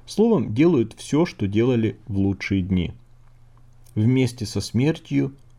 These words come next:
голод принес в деревне тишину. Исчезли звуки сельской жизни, рождаемые огромным количеством животных,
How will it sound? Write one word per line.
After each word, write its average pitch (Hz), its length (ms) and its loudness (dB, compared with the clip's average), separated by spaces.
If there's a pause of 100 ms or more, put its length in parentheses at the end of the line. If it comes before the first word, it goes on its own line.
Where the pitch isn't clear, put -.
голод 123 440 2
принес 127 400 0
в 104 80 -6
деревне 113 560 0 (200)
тишину. 104 580 0 (800)
Исчезли 156 520 2
звуки 123 400 0
сельской 135 520 0
жизни, 120 640 0
рождаемые 107 720 0
огромным 101 440 0
количеством 95 580 -2
животных, 101 640 -2